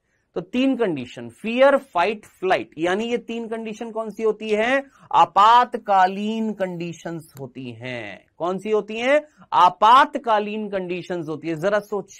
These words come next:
लड़ने बैठ गए हो तुम, होता है ना, कई बार लड़ाई हो जाती है, कैसी परिस्थिति है? रोज की रोज लड़ते हो क्या? नहीं सर, ये तो खतरनाक परिस्थिति है, लगभग जो है तो आपातकालीन परिस्थिति है।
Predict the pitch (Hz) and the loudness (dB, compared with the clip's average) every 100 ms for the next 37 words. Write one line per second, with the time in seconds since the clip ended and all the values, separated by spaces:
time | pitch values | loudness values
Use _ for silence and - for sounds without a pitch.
0 | - _ _ _ - 202 247 262 269 262 | -20 _ _ _ -2 2 4 8 8 8
1 | 262 185 160 139 120 123 117 - 107 _ | 4 2 0 -4 -12 -12 -14 -20 -20 _
2 | _ _ _ _ _ - - 302 302 180 | _ _ _ _ _ -20 -16 -16 -8 -4
3 | 175 165 156 165 196 175 185 - 277 - | -2 0 2 0 0 -2 -6 -10 -20 -20
4 | _ _ _ - 254 247 180 151 - - | _ _ _ 2 2 2 -6 -8 -12 -20
5 | 76 - _ _ _ _ _ _ _ _ | -20 -20 _ _ _ _ _ _ _ _
6 | _ _ _ 131 143 208 196 220 233 202 | _ _ _ -8 0 2 2 0 -2 -2
7 | 208 208 208 226 170 123 123 131 147 175 | -2 -4 -4 -6 -8 -10 -12 -12 -12 -16
8 | - _ _ - 120 127 - 139 180 196 | -20 _ _ -16 -12 -12 -14 -8 -8 -6
9 | 208 - 180 180 _ 151 131 127 131 156 | -10 -12 -14 -14 _ -12 -6 -4 -4 -6
10 | 156 160 165 269 _ _ - 127 127 139 | -10 -12 -12 -14 _ _ -10 -8 -6 -8
11 | - 160 175 180 170 156 _ - | -8 -12 -12 -16 -18 -20 _ -18